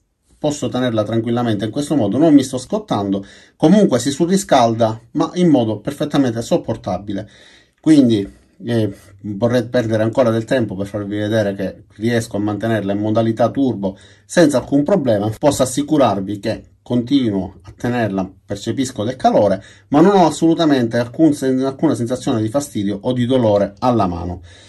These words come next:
Quindi ho deciso di fare la prova e vedere quanto è impermeabile. È messa in acqua,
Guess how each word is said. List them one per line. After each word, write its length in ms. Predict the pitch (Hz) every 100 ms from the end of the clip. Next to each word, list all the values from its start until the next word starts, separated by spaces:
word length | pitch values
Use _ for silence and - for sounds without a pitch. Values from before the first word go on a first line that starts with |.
| - -
Quindi 440 | 165 143 160 -
ho 120 | - 139
deciso 500 | 147 110 101 104 -
di 140 | 127
fare 180 | 123 113
la 120 | 147
prova 340 | 117 98 101 -
e 120 | 143
vedere 560 | 143 139 123 117 117 -
quanto 400 | 156 170 170 135
è 80 | 123
impermeabile. 840 | 120 113 107 98 92 95 95 - _ _ _ _ _ _ _ -
È 60 |
messa 300 | 123 110 -
in 80 | 180
acqua, 360 | - - -